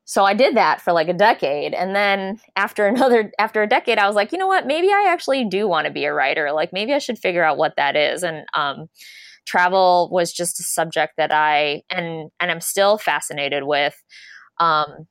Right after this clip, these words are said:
of course, I couldn't afford to travel all the time. And, you know, I,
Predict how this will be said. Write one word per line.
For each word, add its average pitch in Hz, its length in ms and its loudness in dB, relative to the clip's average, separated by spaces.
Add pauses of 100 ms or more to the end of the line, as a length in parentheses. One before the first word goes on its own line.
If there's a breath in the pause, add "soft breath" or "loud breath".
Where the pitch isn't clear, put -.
of 180 120 -4
course, 208 220 0
I 196 60 -2
couldn't 180 240 -8 (180)
afford 180 420 -2
to 170 60 0
travel 151 440 -2
all 143 200 0
the 147 120 -4
time. 147 440 -4
And, 147 280 -10
you 180 80 -6
know, 156 80 -2
I, 147 140 -2